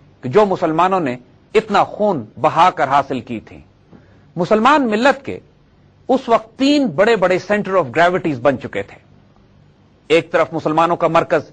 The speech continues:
اسپین میں تھا، دوسری طرف مصر میں ایک فاطمی خلافت قائم ہو چکی تھی، اور تیسری طرف بغداد میں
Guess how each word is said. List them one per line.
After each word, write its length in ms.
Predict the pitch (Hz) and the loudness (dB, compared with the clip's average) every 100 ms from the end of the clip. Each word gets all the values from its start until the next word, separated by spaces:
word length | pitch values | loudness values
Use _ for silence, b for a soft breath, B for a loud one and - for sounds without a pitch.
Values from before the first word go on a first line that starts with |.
| - | -20
اسپین 440 | - - 165 170 | -20 -4 -2 0
میں 140 | 180 170 | 0 0
تھا، 160 | 170 - _ _ _ _ _ b b b b b _ | 0 -2 _ _ _ _ _ b b b b b _
دوسری 320 | 120 208 285 269 | -2 -2 0 0
طرف 260 | 190 175 - _ _ _ | 0 0 -4 _ _ _
مصر 440 | 127 220 262 311 190 | -2 -2 2 2 2
میں 220 | 110 80 - _ _ _ - | -4 -12 -20 _ _ _ -4
ایک 180 | 165 - - | -4 -4 0
فاطمی 380 | 180 175 202 185 | 2 2 -2 -2
خلافت 460 | 214 175 208 196 | 0 0 0 -2
قائم 220 | 185 185 | -2 -2
ہو 100 | 175 | -2
چکی 280 | 165 170 170 | -4 -6 -6
تھی، 140 | - 180 _ _ _ _ _ b b b b | -6 -10 _ _ _ _ _ b b b b
اور 160 | - 170 | 0 0
تیسری 380 | - 247 262 262 | 2 -2 0 -2
طرف 240 | 208 196 - | 0 0 0
بغداد 480 | 120 156 135 202 233 | -2 0 4 4 4
میں 260 | 143 131 | 0 -8